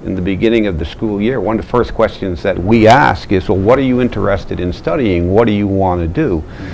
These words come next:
And some kids come in the door definitely knowing what they want, other kids don't know at all, and so we spend a certain period of time in the beginning of the year having kids research different areas if they're uncertain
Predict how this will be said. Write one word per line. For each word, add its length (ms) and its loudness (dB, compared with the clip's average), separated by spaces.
And 100 -4
some 300 2
kids 260 -2
come 220 0
in 80 -2
the 80 -4
door 640 0
definitely 400 2
knowing 340 2
what 160 2
they 120 0
want, 360 -2
other 200 2
kids 380 -4
don't 260 2
know 240 0
at 60 -2
all, 320 6
and 140 -2
so 100 -4
we 180 0
spend 280 -4
a 40 0
certain 420 -8
period 320 -2
of 100 -8
time 280 -4
in 60 -4
the 60 -4
beginning 360 -4
of 40 -4
the 100 0
year 260 2
having 340 6
kids 800 0
research 760 2
different 320 -2
areas 500 -2
if 160 -6
they're 220 0
uncertain 580 -2